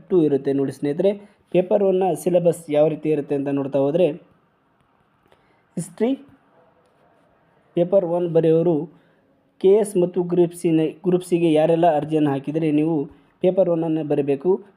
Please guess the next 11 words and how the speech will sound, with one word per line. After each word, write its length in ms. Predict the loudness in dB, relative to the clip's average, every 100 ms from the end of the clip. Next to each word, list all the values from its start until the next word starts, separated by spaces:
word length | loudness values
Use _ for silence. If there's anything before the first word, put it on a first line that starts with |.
| -2
ಪೇಪರ್ 280 | 0 2 2
ಒನ್ನಲ್ಲಿ 520 | 2 0 2 0 0
ಹಿಸ್ಟ್ರಿಯನ್ನು 640 | -6 -12 -2 2 4 2
ಓದಬೇಕಾಗುತ್ತದೆ. 840 | -2 -2 -2 -2 -4 -4 -2 -2
ಹಿಸ್ಟ್ರಿಯಲ್ಲಿ 640 | -2 -10 -16 0 0 2 0
ನೀವು 280 | 0 -2
ಇಂಡಿಯನ್ 360 | -2 0 0 0
ಹಿಸ್ಟ್ರಿ, 360 | -4 -6 -4 -4
ಕರ್ನಾಟಕ 420 | -4 -4 -4 -4
ಹಿಸ್ಟ್ರಿ 340 | -6 -8 -4
ಮತ್ತು 480 | -4 -2 -4 -4